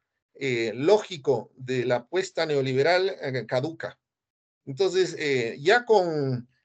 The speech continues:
estos seis años, eh, de crisis institucional, se veía reflejado también ya, eh, el, este resquebrajamiento del modelo neoliberal.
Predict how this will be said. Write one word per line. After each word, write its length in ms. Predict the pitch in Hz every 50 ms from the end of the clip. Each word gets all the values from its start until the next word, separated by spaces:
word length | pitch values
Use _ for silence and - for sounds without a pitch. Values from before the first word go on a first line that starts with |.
| _ _
estos 320 | 160 165 - - 175 147
seis 320 | - 196 208 196 - -
años, 460 | 202 190 190 180 175 170 156 131 127 131
eh, 220 | 135 131 113 113
de 180 | 110 117 131 127
crisis 460 | - 175 190 165 - 170 156 135 131
institucional, 880 | 143 139 135 131 139 131 123 135 127 123 139 139 151 175 190 196 214 208 - _ _ _ _ _ _
se 220 | - - 151 143
veía 240 | 139 147 170 185 190
reflejado 640 | 180 170 147 147 151 139 131 180 180 175 175 175 175
también 460 | 170 156 147 143 143 156 175 180 175
ya, 400 | 156 160 156 165 165 160 160 160 -
eh, 260 | 139 123 120 117 113 113 110 107 - -
el, 280 | - 131 117 117 110 -
este 240 | - 143 135 - 160
resquebrajamiento 1160 | 147 143 131 135 - - 147 135 135 135 127 127 131 131 131 139 151 170 180 185 175 190 170
del 140 | 160 151 151
modelo 500 | 151 151 156 170 190 175 147 117 107 - _ _ _ _ _ _
neoliberal. 680 | _ 131 127 127 127 123 127 123 120 120 117 113 107